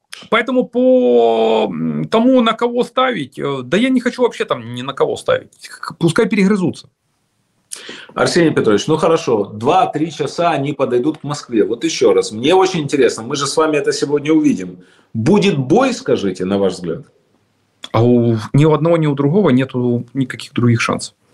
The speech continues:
Speaker 1: То есть Путин отдал приказ уничтожить Пригожина.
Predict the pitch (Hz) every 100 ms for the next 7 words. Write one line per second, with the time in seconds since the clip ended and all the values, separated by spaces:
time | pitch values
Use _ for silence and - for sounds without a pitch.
0 | _ _ _ _ _ _ _ _ _ _
1 | _ _ _ _ _ _ _ _ _ -
2 | 120 - - - - 226 156 - 110 170
3 | - - 180 180 113 104 - 170 185 -
4 | 107 95 -